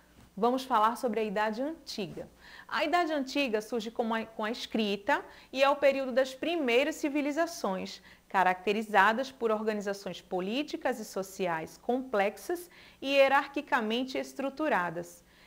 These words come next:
Nesse período, destacam-se as civilizações orientais, egípcia, mesopotâmica, os persas, hebreus e fenícios. Também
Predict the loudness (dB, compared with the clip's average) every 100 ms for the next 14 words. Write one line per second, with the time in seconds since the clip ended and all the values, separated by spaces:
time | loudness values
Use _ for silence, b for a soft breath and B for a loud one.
0 | b 2 2 0 -4 -2 -2 -2 -2 -6
1 | B B -10 -8 2 2 4 0 -2 -2
2 | -2 -4 -4 -6 -6 -8 -4 -2 -2 -4
3 | -2 -2 -2 -10 -4 -2 -2 -4 -6 -6
4 | -8 -4 -2 -2 -4 -4 -6 -4 -6 -2
5 | -2 0 -4 -4 -4 -4 -10 -8 -8 -2
6 | 2 2 2 -4 -4 -6 b b -6 -4
7 | 4 6 6 2 -6 -6 -4 -6 -10 -18
8 | -18 B B B _ 0 2 2 4 2
9 | -2